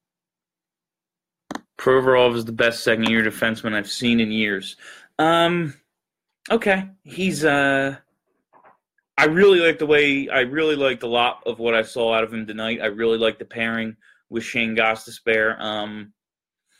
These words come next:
I haven't loved his full season so far. Uh, that's,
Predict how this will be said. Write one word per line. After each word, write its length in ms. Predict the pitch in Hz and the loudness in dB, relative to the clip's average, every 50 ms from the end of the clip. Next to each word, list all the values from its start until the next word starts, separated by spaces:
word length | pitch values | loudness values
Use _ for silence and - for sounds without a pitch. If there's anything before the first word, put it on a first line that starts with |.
| _ _ _ _ _ _ _ _ _ _ _ _ _ _ _ _ - - _ _ _ _ _ _ _ _ _ _ _ _ _ | _ _ _ _ _ _ _ _ _ _ _ _ _ _ _ _ -20 -20 _ _ _ _ _ _ _ _ _ _ _ _ _
I 100 | - 143 | -4 -4
haven't 420 | 139 135 170 180 180 170 185 135 131 | -2 0 0 0 2 2 0 0 0
loved 800 | 131 123 123 123 131 135 135 135 135 131 131 123 120 117 - - | -2 -2 0 2 4 6 8 8 8 6 4 2 -2 -10 -16 -18
his 380 | - - - 123 113 - - | -18 -14 -12 -12 -10 -10 -12
full 1040 | - - - - - - - - - 147 147 143 139 139 139 139 139 135 135 135 135 - _ _ _ | -14 -16 -18 -20 -20 -20 -20 -12 -2 2 2 2 2 2 0 0 0 0 -2 -2 -6 -10 _ _ _
season 600 | - - - - 143 147 151 143 139 151 151 143 | -18 -16 -8 -6 -4 -4 -4 -4 -6 -8 -8 -8
so 280 | 139 - 156 147 143 139 | -4 0 2 2 2 0
far. 500 | 139 - 139 131 135 131 127 127 131 - - - _ _ _ | -2 -2 -2 0 0 0 -2 -4 -6 -10 -16 -20 _ _ _
Uh, 200 | - 113 107 110 | -6 -4 -4 -2
that's, 280 | 110 120 139 139 139 139 | 0 0 0 0 0 -2